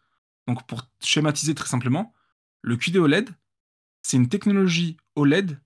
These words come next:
mais avec une conception qui est totalement différente par rapport à celle que fait L G,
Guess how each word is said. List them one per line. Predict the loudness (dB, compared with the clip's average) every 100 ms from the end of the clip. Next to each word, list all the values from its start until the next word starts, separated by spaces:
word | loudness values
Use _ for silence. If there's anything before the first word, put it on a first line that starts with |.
| _
mais | 0 2
avec | 4 2 0
une | -4
conception | -2 -4 -4 -4
qui | -6
est | -10 -8
totalement | -4 0 0 0
différente | -2 -2 -2 -2
par | -2
rapport | -2 -2
à |
celle | -2 -6
que | -6
fait | -6
L | -4
G, | -4 -6